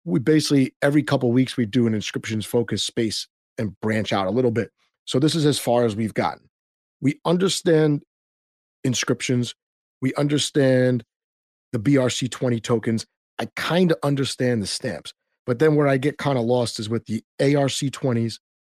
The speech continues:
and then, um, basically anything beyond that. Do you think it'd be helpful to start with the A R C twenty standard maybe, or exactly what that is, what, what's involved?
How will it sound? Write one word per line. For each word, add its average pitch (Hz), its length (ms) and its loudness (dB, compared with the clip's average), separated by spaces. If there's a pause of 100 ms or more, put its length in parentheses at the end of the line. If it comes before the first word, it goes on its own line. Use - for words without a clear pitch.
(600)
and 127 280 0
then, 117 280 0
um, 104 420 -2 (300)
basically 127 460 0
anything 127 500 -2 (200)
beyond 117 480 -4
that. 95 440 -6 (680)
Do 147 80 0
you 131 60 2
think 139 200 0
it'd 135 100 4
be 123 140 4
helpful 123 460 -2
to 110 160 -8
start - 340 -4
with 120 220 -4
the 110 340 -2 (720)
A 139 160 2
R 143 180 4
C 170 220 -2
twenty 170 520 -2 (1160)
standard 185 580 2
maybe, 190 400 2 (120)
or 123 260 0
exactly 135 420 0
what 143 220 -2
that 139 180 -2
is, 139 240 0 (340)
what, 131 220 -4
what's 135 280 -4
involved? 156 500 0